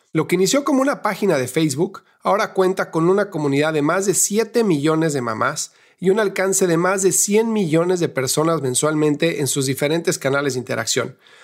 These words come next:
Hoy Naranja Dul ofrece contenidos especializados para marcas, cursos digitales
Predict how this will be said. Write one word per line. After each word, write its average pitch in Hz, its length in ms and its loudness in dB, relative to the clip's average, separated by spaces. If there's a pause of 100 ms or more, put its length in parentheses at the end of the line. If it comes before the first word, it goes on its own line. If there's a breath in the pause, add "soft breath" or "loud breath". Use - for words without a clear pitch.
(360 loud breath)
Hoy 196 160 4
Naranja 208 460 0
Dul 196 200 4
ofrece 196 360 0
contenidos 165 560 2
especializados 151 920 -4
para 131 220 -4
marcas, 147 460 -4
cursos 196 400 -2
digitales 156 680 -6